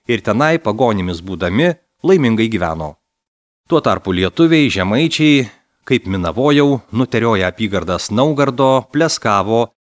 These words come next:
į pačius mūrus Maskvos vos beatsirėmė. Visur kaimus degindami,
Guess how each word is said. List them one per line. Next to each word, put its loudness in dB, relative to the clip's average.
į 0
pačius -2
mūrus -2
Maskvos -2
vos -2
beatsirėmė. -2
Visur -4
kaimus -4
degindami, 0